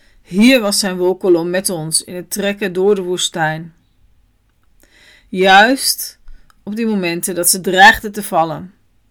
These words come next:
dat hun hoofden bonsden van de zon, dat hun licht bijna uitging. Juist daar, daar was God.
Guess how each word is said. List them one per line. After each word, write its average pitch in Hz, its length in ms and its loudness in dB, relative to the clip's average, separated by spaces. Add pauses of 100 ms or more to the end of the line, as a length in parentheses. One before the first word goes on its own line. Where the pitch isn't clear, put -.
(560)
dat - 160 -10
hun 190 140 -4
hoofden 196 540 4
bonsden 214 420 -2
van 202 200 -6
de 185 100 -4
zon, 170 460 -6 (540)
dat - 200 -12
hun 190 120 -2
licht 190 440 -2
bijna 180 420 2
uitging. 165 580 -8 (1160)
Juist 208 480 2
daar, 196 680 4
daar 175 760 2
was 170 280 -2
God. - 540 -6